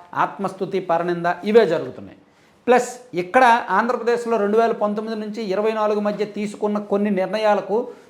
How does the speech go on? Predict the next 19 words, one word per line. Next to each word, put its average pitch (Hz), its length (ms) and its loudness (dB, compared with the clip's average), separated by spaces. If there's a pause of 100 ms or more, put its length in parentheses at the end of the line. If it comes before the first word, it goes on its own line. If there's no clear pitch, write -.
(160)
కోర్టులు 254 420 6
ఎలా 190 220 6
అడ్డు 190 280 6
చెప్పాయో 190 520 -2 (1000)
అక్కడ 202 260 6
కూడా 220 320 6 (140)
అమెరికాలో 226 540 4 (180)
డొనాల్డ్ 220 340 2
ట్రంప్ 226 240 0
రెండోసారి 220 480 2
అధ్యక్షుడైన 202 540 -2
తర్వాత 202 380 -2
తీసుకుంటున్న 196 540 -6
కొన్ని 202 360 0
నిర్ణయాలకు 196 720 -2 (140)
కోర్టులు 226 500 2
అలాగే 185 280 2
అడ్డు 170 260 -2
చెప్తున్నాయి. 120 440 -10